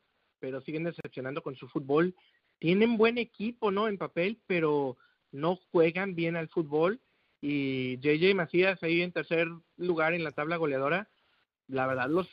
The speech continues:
sigue salvando. Fue él el que mete el uno cero y después casi al minuto noventa, noventa y uno, ochenta y nueve, este, mete el gol,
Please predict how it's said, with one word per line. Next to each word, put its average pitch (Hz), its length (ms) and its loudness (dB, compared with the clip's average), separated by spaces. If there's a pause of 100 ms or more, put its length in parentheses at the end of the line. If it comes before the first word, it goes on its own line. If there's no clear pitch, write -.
sigue 160 240 0
salvando. 139 840 0
Fue 151 400 6
él 160 120 4
el 156 140 2
que 151 80 -4
mete 147 180 -4
el 160 80 -2
uno 165 140 -2
cero 170 380 -2 (360)
y 143 140 -4
después 139 420 0
casi 170 240 0
al 165 80 2
minuto 156 320 2
noventa, 151 440 0
noventa 131 300 -4
y 131 80 -4
uno, 151 180 0
ochenta 135 300 -6
y 127 60 0
nueve, 139 400 0 (420)
este, 120 1000 0 (200)
mete 139 300 4
el 147 100 10
gol, 143 520 6